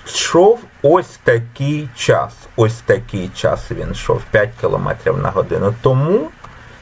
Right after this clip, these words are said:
ця відстань п'ять помножити на одну третю ікс і поділити, ну, давайте ікс плюс вісім напишемо.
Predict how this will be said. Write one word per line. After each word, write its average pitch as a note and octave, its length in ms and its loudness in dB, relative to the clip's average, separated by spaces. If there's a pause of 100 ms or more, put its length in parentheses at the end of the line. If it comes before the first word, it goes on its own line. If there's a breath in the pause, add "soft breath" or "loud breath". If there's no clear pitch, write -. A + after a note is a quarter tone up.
(120 loud breath)
ця D3 320 2
відстань A2+ 680 -4 (540)
п'ять B2+ 440 4 (640)
помножити C3+ 720 4
на B2 200 4
одну A#2 440 4
третю G#2+ 420 4
ікс F#3 460 2
і A#2 60 6
поділити, A#2 880 0 (300)
ну, F3+ 200 -6
давайте A2+ 420 2
ікс A#2 160 0
плюс F#2+ 260 -4 (120)
вісім A#2 300 -8
напишемо. - 560 -10